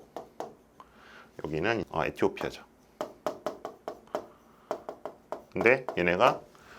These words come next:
중간 지역을 한 번씩 거칩니다. 어디를 거치냐 하면 얘는 중국을 거치고 얘는 이제 그 아라비아 반도의 뭐 모카항? 네, 모카항을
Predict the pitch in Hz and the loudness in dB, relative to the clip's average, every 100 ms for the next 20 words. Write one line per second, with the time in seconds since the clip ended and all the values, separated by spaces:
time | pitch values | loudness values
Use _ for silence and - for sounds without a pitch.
0 | - - 98 101 123 110 101 92 107 95 | -20 -8 2 6 6 6 6 6 4 0
1 | - 76 - 82 73 65 78 98 80 - | 0 -6 -4 0 2 2 2 4 2 0
2 | 80 73 80 120 139 - 82 85 82 87 | -4 -2 2 2 2 0 2 2 0 0
3 | 104 - 78 - - - 127 - - - | 2 4 2 0 -4 -2 -2 -4 -16 -14
4 | - - _ - - _ - - - - | -16 -16 _ -20 -20 _ -20 -20 -20 -20
5 | - 95 85 76 76 76 78 76 69 80 | -8 0 0 2 -2 -2 0 0 2 6
6 | 90 90 85 82 76 71 85 76 73 78 | 6 8 6 4 0 0 0 0 -6 -4
7 | 87 - 104 131 147 - - 73 65 - | -6 0 0 0 -4 -16 -10 -10 -10 -14
8 | 76 76 - 90 80 | -18 -14 0 0 0